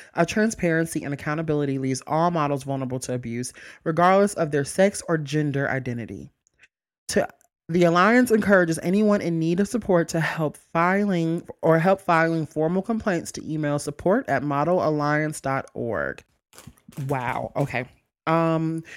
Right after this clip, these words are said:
in an Instagram story shared on Wednesday, Mooney wrote, "My face may be attached to this news, but I wanted to be there to give an-, others who experience much worse than me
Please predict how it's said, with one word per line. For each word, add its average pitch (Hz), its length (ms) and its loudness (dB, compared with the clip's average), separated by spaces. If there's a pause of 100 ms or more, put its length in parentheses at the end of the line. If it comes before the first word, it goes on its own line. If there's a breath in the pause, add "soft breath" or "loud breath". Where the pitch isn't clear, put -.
(140 loud breath)
in 190 80 4
an 214 80 6
Instagram 240 420 4
story 170 320 4
shared 156 380 2
on 147 260 -2
Wednesday, 151 540 0
Mooney 147 320 2
wrote, 127 360 2 (300 loud breath)
"My 170 180 4
face 196 360 4
may 165 200 4
be 156 220 0
attached - 600 -2
to 170 100 -4
this 160 240 -2
news, 147 680 -2 (360 loud breath)
but 170 160 6
I 170 80 8
wanted 196 380 4
to 196 140 -2
be 165 260 0
there 143 320 2
to 151 100 -10
give 147 180 2
an-, 143 360 -2
others 180 420 2
who 160 160 0
experience 165 600 -2
much 156 320 -4
worse 196 240 0
than 214 180 0
me 143 300 0